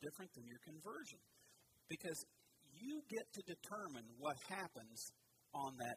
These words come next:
day. What happens on that day is not determined by other people. What happens on that day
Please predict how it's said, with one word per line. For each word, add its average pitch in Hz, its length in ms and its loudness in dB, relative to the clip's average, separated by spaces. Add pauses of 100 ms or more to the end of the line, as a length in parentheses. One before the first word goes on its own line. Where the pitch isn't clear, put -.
day. 107 240 -4 (1160)
What 175 160 8 (240)
happens 254 400 4
on 190 160 4
that 156 160 2
day 135 140 6 (100)
is 127 160 -4
not 165 240 2
determined 202 560 -6
by 127 240 4
other 131 240 -2
people. 196 400 -4
What 127 80 -2 (160)
happens 220 320 2
on 135 160 2
that 127 160 -6
day 135 80 0